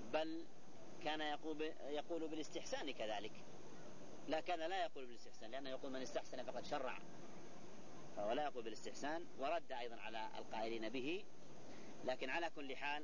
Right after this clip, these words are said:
كتابه معروف وموجود، وهو الرسالة للإمام الشافعي، ومطبوع كذلك ومحقق، وتناوله من بعده إلى يومنا هذا بالشرح والتفصيل والاختصار والنظم إلى آخره.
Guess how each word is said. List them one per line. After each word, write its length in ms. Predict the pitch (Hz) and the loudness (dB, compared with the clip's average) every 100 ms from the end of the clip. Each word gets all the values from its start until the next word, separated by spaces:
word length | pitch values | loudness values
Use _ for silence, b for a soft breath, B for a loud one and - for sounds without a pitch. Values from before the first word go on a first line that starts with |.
| - | -2
كتابه 400 | 123 139 131 117 | -2 0 0 0
معروف 360 | 117 110 131 381 - - - | 0 2 2 2 0 -4 -2
وموجود، 540 | 117 117 113 110 151 170 - - - | 0 0 2 2 2 2 -2 -2 0
وهو 300 | 120 117 113 | 2 2 2
الرسالة 540 | 107 107 101 127 127 123 - - - - - | 2 0 2 2 2 0 -2 -2 -2 -2 0
للإمام 380 | 117 113 117 113 | 0 2 0 0
الشافعي، 460 | 107 131 143 170 | 0 2 2 0
ومطبوع 500 | 151 165 160 147 135 123 | 2 2 0 0 -2 -2
كذلك 360 | 127 143 151 151 | 0 0 0 2
ومحقق، 540 | 165 185 156 139 110 - - - - | 0 2 0 -2 -2 -4 -4 -4 0
وتناوله 720 | 175 180 151 139 135 147 127 | 2 2 2 2 2 2 0
من 180 | 120 113 | -2 0
بعده 540 | 143 156 143 143 147 147 - | 0 2 0 0 0 -2 -2
إلى 280 | 131 135 127 | 0 2 4
يومنا 460 | 123 110 107 110 147 | 2 0 -2 0 0
هذا 160 | 135 | 0
بالشرح 1160 | 113 123 123 - - - - - - 147 151 135 | 0 0 0 -2 -4 -4 -4 -2 0 2 2 2
والتفصيل 1120 | 139 143 123 104 117 101 - 143 139 143 139 | 0 0 0 -2 -2 -2 0 0 2 0 0
والاختصار 960 | 120 110 104 113 - 143 143 139 139 135 101 | 0 -2 -2 -2 0 2 2 0 -2 -4 -4
والنظم 340 | 107 147 165 | -2 0 0
إلى 200 | 185 127 | 0 -2
آخره. 240 | 104 98 | -2 -4